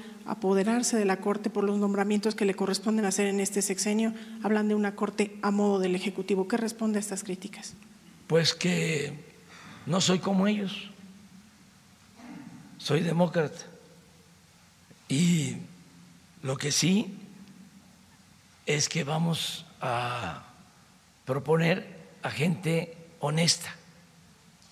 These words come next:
Speaker 2: porque los conservadores son muy corruptos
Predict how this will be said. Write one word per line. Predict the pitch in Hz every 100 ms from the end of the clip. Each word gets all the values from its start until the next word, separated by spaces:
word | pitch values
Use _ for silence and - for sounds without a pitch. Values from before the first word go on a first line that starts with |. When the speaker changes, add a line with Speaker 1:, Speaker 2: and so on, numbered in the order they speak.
| - - _ _ _ _ _ -
Speaker 2:
porque | 127 - 143 139 - - - - - - - - - -
los | 131 131 -
conservadores | 139 147 156 147 147 170 175 160 - - - - - - - - - - - - - - - _
son | - 165 160
muy | 170 156
corruptos | 165 160 170 139 135 104 -